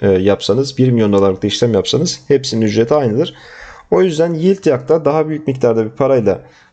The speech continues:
bu işlemi yaptığınızda düşük bir ücret ödemiş oluyorsunuz.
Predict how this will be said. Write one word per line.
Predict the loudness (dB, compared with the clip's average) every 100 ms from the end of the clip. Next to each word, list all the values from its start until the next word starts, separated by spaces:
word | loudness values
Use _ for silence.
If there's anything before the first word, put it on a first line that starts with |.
| 0
bu |
işlemi | 0 2 0 2
yaptığınızda | 0 0 -2 0 -2 -4
düşük | -8 -8 -4
bir |
ücret | -2 0 0 0
ödemiş | -2 -2 -2
oluyorsunuz. | -2 -2 0 -2 -2